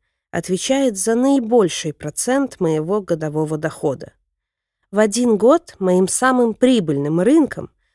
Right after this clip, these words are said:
могут оказаться облигации, но в другой рок-звездой становится уже рынок зерновых.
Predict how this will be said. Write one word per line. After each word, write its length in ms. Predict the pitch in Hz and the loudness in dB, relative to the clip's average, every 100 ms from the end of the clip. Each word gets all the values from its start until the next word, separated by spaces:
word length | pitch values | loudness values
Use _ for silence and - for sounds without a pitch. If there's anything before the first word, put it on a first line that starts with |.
| _ - | _ -6
могут 440 | 226 254 262 262 | 0 0 2 -2
оказаться 680 | 240 - 220 240 226 - - - | -2 -2 -2 -2 -4 -6 -6 -4
облигации, 920 | 254 233 254 240 180 - - 95 - _ - | -4 -2 0 2 0 -2 -10 -12 -20 _ -6
но 200 | 202 233 | 0 0
в 80 | 208 | 0
другой 640 | 208 214 202 294 359 349 _ _ _ - | -2 -2 0 0 0 -4 _ _ _ -2
рок-звездой 1000 | 202 220 185 190 196 180 180 233 320 330 | 2 2 0 0 0 0 0 2 2 0
становится 760 | - 202 190 220 208 - - | -4 -2 0 0 0 -2 -4
уже 400 | 196 185 180 180 | -4 -2 0 0
рынок 460 | 175 208 247 240 196 | 2 2 2 0 0
зерновых. 800 | 175 185 175 175 151 143 _ | 0 0 2 0 -2 -8 _